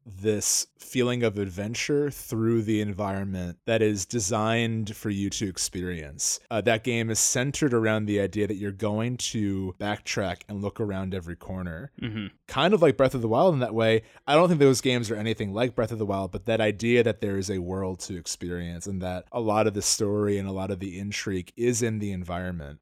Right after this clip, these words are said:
Speaker 1: I, I just love that. I think that is so cool. And
Speaker 2: Yeah.
Speaker 1: I think Yoshi's Island is a foundation that is set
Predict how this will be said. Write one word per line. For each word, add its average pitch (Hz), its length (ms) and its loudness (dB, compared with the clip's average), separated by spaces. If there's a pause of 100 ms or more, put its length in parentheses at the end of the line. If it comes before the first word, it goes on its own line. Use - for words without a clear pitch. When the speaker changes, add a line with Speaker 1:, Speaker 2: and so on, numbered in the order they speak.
Speaker 1:
I, 117 240 2
I 113 140 -2
just 104 220 -2
love 95 240 -6
that. 71 320 -12
I 98 60 -8
think 110 120 -6
that 101 120 -6
is 92 100 -6
so 92 580 -4
cool. 87 580 -10
And 92 320 -6
Speaker 2:
Yeah. 95 220 -2 (380)
Speaker 1:
I 110 40 -10
think 113 180 -2
Yoshi's 107 320 0
Island 95 480 -4 (140)
is 117 200 -2
a 120 120 6
foundation 110 1040 0
that 101 180 -2
is 98 140 -2
set 117 440 0